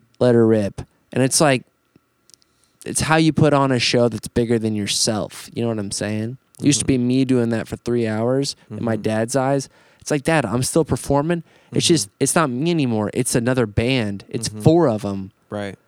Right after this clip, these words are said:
Speaker 1: And I'm just the guy who helps them.
Speaker 2: Yeah.
Speaker 1: It's where we're at today.
Speaker 2: Yeah.
Speaker 1: But my dad hasn't seen me in five years. So, like,
Speaker 2: Right.
Speaker 1: you know.
Speaker 2: Yeah. But that's what I was saying earlier. It's like,
Speaker 1: Not a criticism. It's just like, he
Speaker 2: you've
Speaker 1: doesn't know.
Speaker 2: tried
Speaker 1: Yeah.
Speaker 2: out all of these other positions,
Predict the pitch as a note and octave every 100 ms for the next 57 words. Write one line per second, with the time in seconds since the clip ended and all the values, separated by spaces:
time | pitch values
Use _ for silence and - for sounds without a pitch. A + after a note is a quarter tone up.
0 | - B2 C3 D3+ C#3 C3 C3 A#2+ A#2+ A#2+
1 | A#2 A2 B2 A#2+ - G2+ F2+ G#2 G#2+ _
2 | _ _ - E3+ A2+ G#2+ _ _ _ -
3 | E3 D#3 D#3 F3+ - - A2+ A2 G2+ -
4 | C#3 E3+ B2 C3 D#3+ D#3+ D#3+ D#3 D3+ D3+
5 | - F#3+ F3 C3 G#2+ - - A2+ A2 G#2+
6 | G2+ G2+ - A#2 A2 C4 - A#2+ G#2+ G#2+
7 | G#2 A2 A2 F#2+ G#2 - _ - - F#3+
8 | F#3+ F#3 E3 C3+ D#3 B2 - C#3 C#3+ A2+
9 | G#2+ - A2 G#2+ F#3+ - - D3+ C#3+ G#3
10 | C3+ A#2 B2 B2 - B2+ - A2+ G#2 _
11 | C#3+ C#3+ D#3+ A2 G#2+ - - C3+ C#3 A#2
12 | A2+ A2 - A2 A2 G#2 G#2+ G2+ A2+ A2
13 | F#2 - - G#2 G#2 G#2+ A#2 G#2+ - G2+
14 | F2+ E2+ -